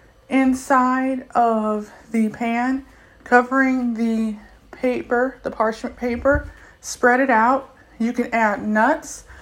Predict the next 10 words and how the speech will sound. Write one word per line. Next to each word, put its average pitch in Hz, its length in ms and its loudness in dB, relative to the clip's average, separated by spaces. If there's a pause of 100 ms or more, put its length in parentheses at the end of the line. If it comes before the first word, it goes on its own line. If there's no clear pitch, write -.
(240)
you 233 160 -2
could 226 200 -6
add 214 280 -2
fruit 277 420 -2
to 294 200 -2
it 285 80 -2
if 285 140 -4
you 269 140 -4
want 233 280 -2
to. 320 320 -4